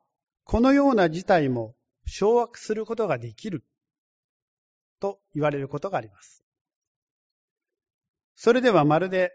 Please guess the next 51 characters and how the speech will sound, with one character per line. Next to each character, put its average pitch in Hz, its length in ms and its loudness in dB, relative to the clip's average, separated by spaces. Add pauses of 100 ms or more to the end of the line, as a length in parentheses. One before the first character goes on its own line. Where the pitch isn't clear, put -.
(480)
神 269 280 4
様 185 300 0
の 151 140 -2
予 175 200 0
期 233 160 -10
せ 214 220 -6
ぬ 208 160 0
事 175 180 -10
態 180 300 0
が 185 220 -2 (140)
起 135 60 -10
こ 160 120 -2
っ 151 40 -2
て - 200 -14
い 127 80 -10
る 123 80 -14
よ 131 140 -6
う - 40 -6
に 185 180 -6
聞 - 80 -20
こ 123 120 -10
え 107 60 -20
ま 95 140 -20
す。 - 200 -20 (2500)
神 196 220 2
様 151 220 0
が 139 80 -2
許 151 200 -2
さ 196 120 -2
れ 190 120 0
な 151 140 0
け 147 120 -4
れ 139 100 -4
ば、 131 220 -4 (1120)
ウ 165 120 2
イ 202 40 2
ル 196 100 4
ス 156 180 -6
が 175 140 0
活 160 340 -10
動 180 160 0
す 185 160 -6
る 180 80 -4
こ 175 140 -6
と 196 140 -6
は 151 280 -4
あ 117 60 -16
り 135 140 -6
ま 139 120 -4
せ 139 140 -6
ん。 113 120 -8